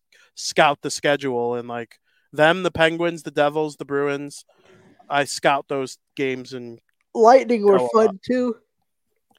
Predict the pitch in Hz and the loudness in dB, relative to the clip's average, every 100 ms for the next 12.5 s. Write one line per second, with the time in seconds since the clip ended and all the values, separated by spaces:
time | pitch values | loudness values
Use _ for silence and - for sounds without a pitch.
0 | - 135 120 120 175 175 196 190 196 - | -2 4 4 4 0 0 0 -2 -4 -6
1 | _ _ _ _ _ _ _ - 131 143 | _ _ _ _ _ _ _ -14 -10 -8
2 | 131 123 113 113 117 113 _ _ _ _ | -8 -8 -8 -10 -16 -20 _ _ _ _
3 | _ _ _ - 135 175 165 147 143 160 | _ _ _ -8 -2 2 2 2 0 -2
4 | 139 - - 135 131 120 113 117 - - | -10 -12 -10 -10 -10 -10 -10 -12 -16 -20
5 | _ _ _ _ _ - 247 247 - - | _ _ _ _ _ -8 -4 -4 -6 0
6 | 240 220 - - - - - _ - 139 | 2 2 -2 -18 -18 -20 -20 _ -8 -4
7 | 123 175 160 - 147 135 123 - 135 131 | -2 -2 -6 -10 -10 -8 -10 -8 -8 -6
8 | 127 120 143 127 120 117 117 117 113 - | -6 -6 -4 -4 -4 -8 -6 -6 -6 -10
9 | 117 117 117 - 113 117 120 117 107 - | -18 -16 -16 -14 -12 -10 -12 -16 -20 -20
10 | _ 147 135 160 143 156 147 156 156 151 | _ -6 -2 2 2 2 0 0 -4 -8
11 | - 156 - 143 139 143 143 139 - 135 | -6 -6 -4 -4 -4 -4 -6 -6 -6 -6
12 | 131 123 110 107 | -6 -8 -10 -14